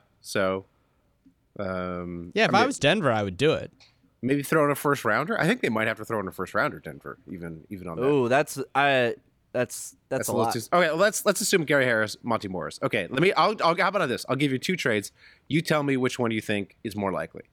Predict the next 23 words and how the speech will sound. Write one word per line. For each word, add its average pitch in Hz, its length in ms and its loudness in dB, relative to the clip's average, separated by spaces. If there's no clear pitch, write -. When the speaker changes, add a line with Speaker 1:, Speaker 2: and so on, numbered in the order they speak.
Speaker 2:
Oh, 123 140 2
and 113 100 -2
Speaker 1:
So 151 80 6
Speaker 2:
time 139 120 4
out, 123 140 -2
time 135 180 2
out. 120 120 0
Matt's 143 260 2
brother 135 280 2
just 127 240 -2
walked 123 260 2
through 127 140 4
the 110 80 0
back 113 320 2
of 107 100 -2
the, 101 380 0
the 107 80 -6
scene 110 340 0
and 95 180 -6
definitely 131 400 0
way 104 180 2
more 101 160 0
handsome. 95 400 -4